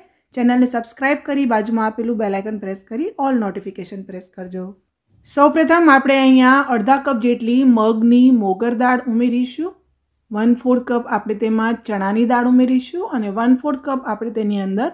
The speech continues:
તુવેરની દાળ ઉમેરીશું. આ ત્રણેય દાળને આપણે ત્રીસેક મિનિટ માટે પલાળવાની છે, એટલે મેં પાણી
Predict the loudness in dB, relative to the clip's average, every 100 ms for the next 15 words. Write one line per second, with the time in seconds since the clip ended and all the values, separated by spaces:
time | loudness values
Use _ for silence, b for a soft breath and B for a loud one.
0 | _ 0 2 2 0 0 -2 -4 -6 -8
1 | -8 -10 -12 -12 -14 _ _ _ _ _
2 | _ -2 4 6 6 4 4 4 4 2
3 | 2 0 0 0 -2 -2 -2 -2 -2 2
4 | 2 2 -2 -6 -4 -4 -4 -4 -6 -4
5 | -2 -4 -4 -6 -6 -10 _ _ _ _
6 | -8 -4 -2 -4 -4 -6 -4